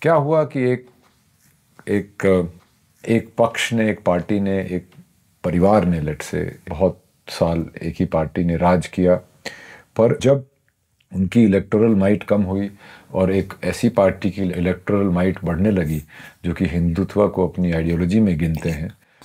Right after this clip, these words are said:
तो obviously उसके जो, जिन्होंने बनाई थी वो,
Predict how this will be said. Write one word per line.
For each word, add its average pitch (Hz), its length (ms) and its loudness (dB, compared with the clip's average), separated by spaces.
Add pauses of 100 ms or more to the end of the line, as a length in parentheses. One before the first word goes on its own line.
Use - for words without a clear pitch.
(240)
तो 151 280 0
obviously 131 560 2 (300)
उसके 104 340 -2
जो, 110 360 0 (720)
जिन्होंने 107 340 4
बनाई 95 440 2
थी 95 180 -2
वो, 76 220 -8